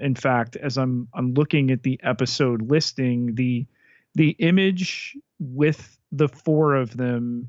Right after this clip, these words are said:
in the cave with the shimmering green in the background does not look good as a thumbnail, um, but played better on, on the T V, I have to say.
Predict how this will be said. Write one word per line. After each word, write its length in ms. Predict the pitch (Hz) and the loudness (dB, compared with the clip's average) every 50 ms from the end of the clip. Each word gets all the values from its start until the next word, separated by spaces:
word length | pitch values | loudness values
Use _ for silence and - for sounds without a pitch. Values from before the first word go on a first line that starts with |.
| - _ - | -10 _ 0
in 400 | 147 143 139 139 139 135 131 123 | 2 2 2 2 2 0 -2 -2
the 120 | - 131 | -4 -4
cave 640 | 127 - - - 143 139 135 135 135 135 127 123 | -6 -4 -2 0 2 2 2 2 2 0 0 0
with 180 | 131 131 127 - | -2 -2 -2 0
the 80 | 123 117 | 0 -2
shimmering 680 | - - - 156 147 143 143 135 139 135 131 131 127 | -2 -2 0 2 2 2 2 2 2 2 2 2 0
green 400 | - - 131 135 135 135 131 131 | 0 0 0 2 2 4 4 4
in 160 | 127 123 120 | 2 2 2
the 80 | 117 110 | 0 0
background 920 | 113 - 123 120 117 113 117 - 120 117 113 107 107 107 104 104 104 107 | 0 2 2 2 2 0 -2 -4 -4 -4 -4 -4 -4 -4 -4 -4 -2 2
does 240 | - 131 127 113 117 | 2 4 4 4 2
not 380 | 131 131 131 127 131 135 - - | 2 2 4 4 2 0 -2 -4
look 320 | - 120 123 123 117 123 - 196 151 | -4 -2 0 0 0 -2 -6 -12 -8
good 380 | 113 127 127 123 120 113 110 107 | -2 0 2 2 2 2 0 0
as 720 | 117 - - 120 110 107 107 104 98 101 98 - - - - _ _ _ _ - - | -2 -2 -2 -2 -2 0 0 -2 -2 -4 -6 -8 -12 -14 -16 _ _ _ _ -10 -6
a 80 | - 123 | -6 -6
thumbnail, 800 | - - - 131 120 113 110 107 98 80 69 62 62 - _ _ _ _ _ _ _ _ - _ _ | -4 -2 -2 0 0 0 0 -2 -6 -8 -10 -14 -18 -20 _ _ _ _ _ _ _ _ -20 _ _
um, 460 | - 127 117 110 107 107 107 104 95 - _ - | -4 -4 -2 -2 -2 -4 -4 -6 -8 -10 _ -2
but 220 | 160 160 151 - | 0 0 0 -2
played 680 | - - - - 165 170 170 175 180 190 180 156 143 131 | -8 -14 -6 -2 0 0 2 2 0 0 -2 -4 -4 -2
better 380 | 156 147 147 143 139 139 135 | 0 0 2 0 0 -2 -2
on, 380 | 127 123 123 120 120 120 123 123 | -2 -2 -4 -4 -6 -6 -8 -10
on 240 | - 127 127 123 120 | -8 -6 -4 -4 -4
the 80 | 117 110 | -4 -6
T 280 | - - 123 113 104 | -6 -6 -6 -4 -4
V, 260 | 92 98 85 76 - - | -4 -6 -8 -10 -10 -12
I 60 | - | -10
have 300 | - - 95 - - - | -8 -8 -8 -8 -10 -12
to 100 | - - | -14 -10
say. 460 | - - - - - - - - - | -10 -8 -8 -8 -10 -12 -14 -20 -20